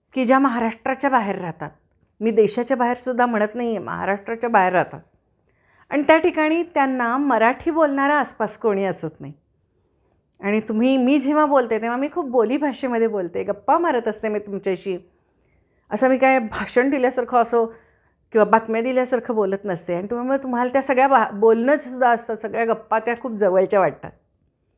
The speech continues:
आणि हे जेव्हा त्या कमेंटमध्ये सांगतात किंवा आपल्या रिलेटिव्हकडे सांगतात किंवा आपल्या मैत्रिणींना सांगतात आणि मुद्दाम सांगतात की "मॅडमना सांगा तुमच्या, तुमच्या मैत्रिणीला सांगा की आम्हाला त्यांचा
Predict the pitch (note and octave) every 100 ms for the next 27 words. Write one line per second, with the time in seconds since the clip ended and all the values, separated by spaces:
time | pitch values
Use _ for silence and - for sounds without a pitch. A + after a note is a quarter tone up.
0 | _ _ _ _ _ _ _ _ _ G3
1 | G#3 A3+ B3 A3+ C4 D4 D4 C#4 C#4 C#4
2 | C#4 B3 C#4 C#4+ C4+ A#3 A3+ F#3 G3 G3
3 | A3 G#3 A#3 A3+ A3+ A#3 B3 C#4 C4+ B3
4 | A#3 G3+ F#3 F#3 - A3 A3 A3 - _
5 | _ - A3 A#3 A#3 A#3 C4+ C#4 C#4+ C4+
6 | C4 A3 A3 A#3 B3 C#4 D4 B3 C#4+ E4+
7 | E4+ D4 A#3+ A3+ B3 A3 G3 G#3 A#3+ A#3
8 | G#3 F#3+ A3 C#4 D4+ - G#3 - _ _
9 | A3 G#3+ A3+ G#3+ G3+ G#3+ A#3 B3 B3 G3+
10 | G3+ A#3+ C4+ C4 _ _ _ _ _ B3+
11 | - A3+ A#3 C4 A#3+ G#3+